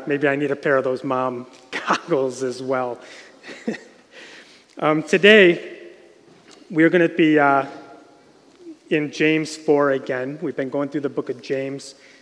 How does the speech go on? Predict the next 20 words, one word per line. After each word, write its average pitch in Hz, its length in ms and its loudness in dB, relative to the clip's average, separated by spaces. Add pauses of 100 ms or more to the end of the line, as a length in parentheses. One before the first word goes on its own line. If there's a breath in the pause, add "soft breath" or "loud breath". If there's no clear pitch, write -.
(120 loud breath)
Uh, 143 60 -2
not 143 260 -6
James 135 260 -6
four 139 200 -2
again. 131 260 -4
We're 131 80 -6
going 143 220 -4
through 139 140 -8
the 135 60 -6
book 135 200 -8
of 123 80 -10
James. 135 340 -8
We're 135 80 -6
in 131 80 -8
James 147 320 -6
again. 131 320 -6
We're 131 80 -8
in 131 100 -10
James 147 320 -6
four. 135 520 -4